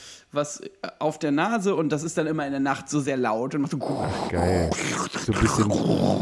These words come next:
Speaker 2: Vader-Style, ja.
Speaker 1: Genau, also es ist wie, als ob Vader neben euch schläft, da in so einem Hostel. Aber,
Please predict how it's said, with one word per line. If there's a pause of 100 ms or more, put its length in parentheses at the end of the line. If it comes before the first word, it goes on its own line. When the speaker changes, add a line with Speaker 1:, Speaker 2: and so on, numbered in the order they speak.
(120)
Speaker 2:
Vader-Style,
ja. (320)
Speaker 1:
Genau,
also
es
ist
wie,
als
ob
Vader
neben
euch
schläft,
da
in
so
einem
Hostel.
Aber,